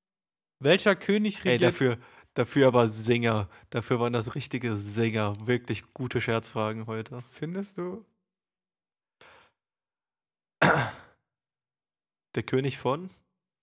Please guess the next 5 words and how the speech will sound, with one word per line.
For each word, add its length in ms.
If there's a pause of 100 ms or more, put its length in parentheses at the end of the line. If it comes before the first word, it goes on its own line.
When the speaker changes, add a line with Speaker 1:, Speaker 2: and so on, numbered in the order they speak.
(1120)
Speaker 1:
Welcher 320
König 380
regiert 340
kein 220
Land? 340